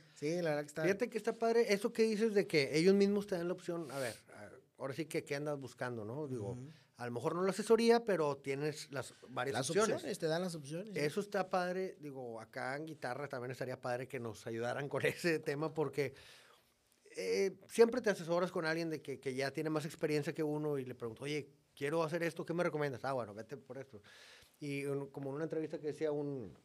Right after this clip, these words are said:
Speaker 2: un chavo, "Oye, tienes un ampli, tal marca, con un pedal, tal marca, ¿por qué
Speaker 1: Ujú.
Speaker 2: andas buscando tal sonido?". Dijo,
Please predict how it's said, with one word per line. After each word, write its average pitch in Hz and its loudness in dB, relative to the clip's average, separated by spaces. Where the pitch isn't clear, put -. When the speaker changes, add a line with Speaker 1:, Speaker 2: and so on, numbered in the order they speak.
Speaker 2:
un 117 -6
chavo, 135 4
"Oye, 156 4
tienes 156 0
un 185 2
ampli, 170 2
tal 120 -4
marca, 131 -2
con 113 -8
un 117 -6
pedal, 131 0
tal 117 -4
marca, 123 -6
¿por 113 -2
qué 117 -2
Speaker 1:
Ujú. - -
Speaker 2:
andas 139 2
buscando 139 -4
tal 120 -4
sonido?". 175 2
Dijo, 117 -6